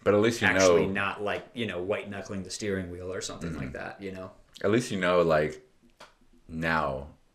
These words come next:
Speaker 1: um, it takes you about fifteen minutes to do that.
Speaker 2: Mm-hmm.
Speaker 1: You know, so you can actually <laughs> subconsciously or unconsciously, uh,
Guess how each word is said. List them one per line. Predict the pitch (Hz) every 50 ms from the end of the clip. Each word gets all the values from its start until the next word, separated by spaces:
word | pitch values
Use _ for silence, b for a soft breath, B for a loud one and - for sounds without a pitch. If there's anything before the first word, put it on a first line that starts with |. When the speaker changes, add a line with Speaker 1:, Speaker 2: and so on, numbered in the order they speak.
| _ -
Speaker 1:
um, | - 76 76 71 71 67 62 60 60 - -
it | 90 90 -
takes | - - 90 85 -
you | - 73
about | 69 69 - -
fifteen | - - - - 76 71
minutes | 69 67 67 -
to | -
do | 87 117 120
that. | - - - - -
Speaker 2:
Mm-hmm. | 127 123 113 110 110 113 - -
Speaker 1:
You | 82
know, | 82 82
so | 82 - - 85
you | 82
can | 80 - 90 85 78 78 78 73 73 b b b b b b b b b b b b _ -
actually | 82 85 82 - - 82 82 80 78 71 71 71 - _ _ _ - -
<laughs> | - - - 539 - - - 185 - - - B B B B B
subconsciously | - - 95 90 - - 98 101 101 - - 82 - - 82 80 78 78 78 - - -
or | 80 80 - - 90
unconsciously, | 92 90 - 90 80 76 - 73 69 - - 78 78 76 73 71 - B B B B B B B -
uh, | - 78 76 76 73 71 69 69 69 -